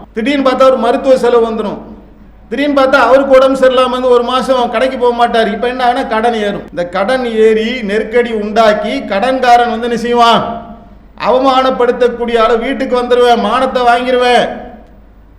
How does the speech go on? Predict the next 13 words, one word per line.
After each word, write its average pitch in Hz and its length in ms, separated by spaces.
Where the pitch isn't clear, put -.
தெருவுல 285 400
உன்னை 269 180
நிக்க 277 240
வச்சிருவேன் 262 520
என்கின்ற 262 320
நெருக்கடியெல்லாம் 247 600
உண்டாயிரும். 233 440
ஒரு 240 120
ஏரியாவுல 277 480
பத்து 262 260
இருபது 262 260
வருடமாக 262 500
வாழ்ந்து 240 380